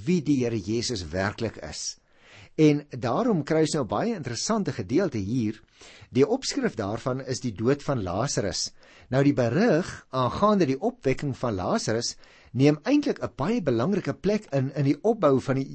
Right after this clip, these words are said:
hele evangelie van Johannes. In die voorafgaande reeks gesprekke wat ons nou behandel het met die Jode, het die Here Jesus sy eenheid met die Vader bekend gemaak. En op grond daarvan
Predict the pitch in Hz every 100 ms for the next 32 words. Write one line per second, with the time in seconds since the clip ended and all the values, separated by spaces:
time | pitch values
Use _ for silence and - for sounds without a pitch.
0 | 117 131 202 180 143 139 127 254 240 -
1 | 127 98 90 90 - - - _ - -
2 | - - 160 - 277 311 - 165 151 127
3 | 127 151 - 120 - 196 - 151 120 117
4 | 123 98 117 220 127 127 117 107 92 139
5 | 220 107 131 _ - - - - 139 147
6 | 131 113 175 294 143 143 - - - 147
7 | 147 240 294 156 135 - 117 117 - 180
8 | 143 127 120 - 196 - 113 78 - -
9 | - _ - - - 151 147 - 214 175
10 | - 110 175 269 - 85 80